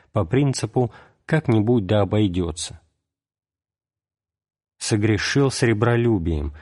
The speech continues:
в том числе корыстолюбием, любостяжательностью, мечтаниями о богатстве, любовью к подаркам, пристрастием к различным предметам,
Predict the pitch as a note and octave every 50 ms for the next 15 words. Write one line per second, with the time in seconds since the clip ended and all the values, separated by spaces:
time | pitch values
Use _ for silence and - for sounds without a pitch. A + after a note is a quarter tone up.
0 | - _ _ _ - - - A2+ G#2+ G2+ - A#2+ A2 - - A2+ A2 A2 G#2+ F#2+
1 | - A#2 A2 A2+ G#2+ F#2 - - - A2 G#2 G#2+ A#2+ C#3 C#3+ A#2+ G2+ F#2+ F2 E2
2 | C#2+ C#2+ - - - - A2 A2+ A#2 G#2+ A2+ G#2+ - - - A2 G2+ F2 F2+ A2
3 | B2+ C3+ - - G#2 F#2+ F#2 F2 D#2+ - - - E2 D#2+ D#2 - - _ _ _
4 | - A#2 A2+ - - - - A#2+ A2 G#2+ A2 G#2 G#2 G#2 G#2 G#2+ G#2 G2 F2+ G2
5 | G2+ F2+ F2 G2 G#2+ A#2 B2 - - - - F#2+ F#2+ F2+ E2 - - _ _ -
6 | - A2+ A#2 G#2+ A2 B2 A#2 G#2 A2 A2 G2+ - - - G#2+ F#2 E2+ G#2 A2+ B2+
7 | B2 G#2+ - - G#2 G#2 F#2+ - - _ _ _ _ _ - G#2 A2+ G#2+ - -
8 | C3 B2+ C3 A#2 - - - A#2+ A2+ G#2+ - - A#2 A2+ G#2 G2+ A2+ A#2 A2+ -
9 | - A#2 A2+ A2 - - B2 A#2 A#2 A#2+ A#2+ A2+ G2 E2 - E2+ D2+